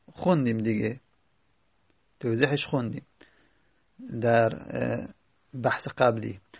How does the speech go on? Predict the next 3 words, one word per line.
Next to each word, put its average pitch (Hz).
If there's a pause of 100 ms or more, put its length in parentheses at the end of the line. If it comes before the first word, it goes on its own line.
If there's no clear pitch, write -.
(200)
حالا 143 (800)
و 139
زلزلو 160